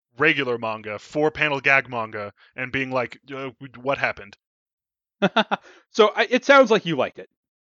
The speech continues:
Speaker 1: I did like it. I really like Saki,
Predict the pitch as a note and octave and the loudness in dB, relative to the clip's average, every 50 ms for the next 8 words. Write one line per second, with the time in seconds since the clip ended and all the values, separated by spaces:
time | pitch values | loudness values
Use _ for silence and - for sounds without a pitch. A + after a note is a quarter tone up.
0 | _ _ _ - D#3+ D#3 A#3+ B3+ F#3 F#3+ E3+ D3 - G#2+ G#2 - _ _ _ _ | _ _ _ -2 0 0 0 -2 0 0 0 0 -2 -6 -12 -14 _ _ _ _
1 | _ _ _ _ _ _ _ _ _ _ _ - C3+ C#3 C#3+ D#3 D#3+ D#3 D3 D3 | _ _ _ _ _ _ _ _ _ _ _ -2 -2 0 0 -2 -2 0 0 2
2 | C#3+ C#3 C3+ - - - _ _ _ _ _ _ _ _ _ _ - - - B2+ | 2 2 0 -2 -8 -18 _ _ _ _ _ _ _ _ _ _ -16 -8 -4 -4
3 | B2 - - E3+ E3+ E3+ - | -4 -4 -6 -10 -10 -12 -16